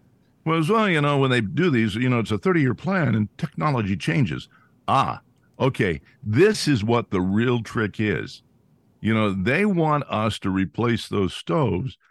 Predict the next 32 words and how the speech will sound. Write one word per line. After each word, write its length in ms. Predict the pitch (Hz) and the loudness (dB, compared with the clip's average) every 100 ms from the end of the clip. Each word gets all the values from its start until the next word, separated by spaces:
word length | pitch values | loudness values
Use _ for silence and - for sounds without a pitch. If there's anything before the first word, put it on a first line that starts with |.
| _ _ _ | _ _ _
every 300 | 131 131 123 | -2 0 0
so, 300 | - 127 113 | 0 0 2
they're 140 | 120 | 2
not 180 | 180 202 | 2 2
making 420 | 175 165 127 120 | 0 0 0 4
money 440 | 98 110 120 95 80 | 4 4 4 2 0
if 140 | 71 | -2
you 140 | 104 120 | 0 2
have 220 | 113 104 | 0 -2
a 40 | 87 | -4
device 580 | 71 73 104 117 104 | -6 -6 -4 -4 -4
in 120 | 113 95 | -6 -4
your 140 | 82 | -4
house 380 | 85 107 76 - _ _ _ - | -4 -4 -6 -10 _ _ _ -6
that's 220 | 165 147 | -6 -4
good 420 | 208 214 127 80 - _ - | 0 2 2 -2 -10 _ -6
for 140 | 92 - _ | -6 -6 _
twenty, 380 | - 117 104 85 | -4 0 0 -2
thirty, 420 | 78 123 104 80 | -4 -2 0 -2
forty 440 | 69 _ 127 113 95 | -6 _ -2 0 0
years. 640 | 82 110 117 60 50 - _ _ _ _ - | 0 0 0 -2 -8 -16 _ _ _ _ -6
Maybe 380 | 160 160 143 135 | 0 2 2 2
needs 360 | 135 139 101 | 0 0 0
a 40 | 120 | 0
new 200 | 123 107 | 0 0
valve 520 | 73 113 117 107 90 | -2 -2 0 0 0
or 160 | 95 90 | 0 0
a 40 | |
retrofit 680 | 92 - - 98 - 120 - | 0 -2 -2 -4 -2 -4 -4
part 260 | - 113 | -2 0
on 200 | 98 92 | 0 0
it, 120 | 90 | 0